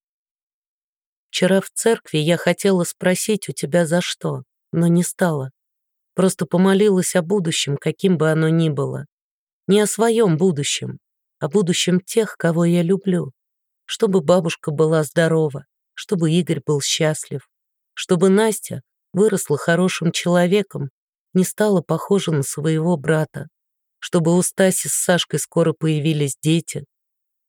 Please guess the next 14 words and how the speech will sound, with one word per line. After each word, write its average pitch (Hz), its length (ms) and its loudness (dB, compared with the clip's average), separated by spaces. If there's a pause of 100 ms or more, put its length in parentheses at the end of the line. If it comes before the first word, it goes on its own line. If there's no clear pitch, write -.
Теперь, 214 380 2
когда 156 300 2
я 165 120 4
вернулась 175 540 2
сюда, 175 460 0
домой, 175 520 0 (400)
сходила 180 560 2
на 175 120 4
могилу 170 480 2
к - 100 -16
родителям 160 680 0
и 165 80 0
увидела 165 500 0
бабушку, 180 680 -2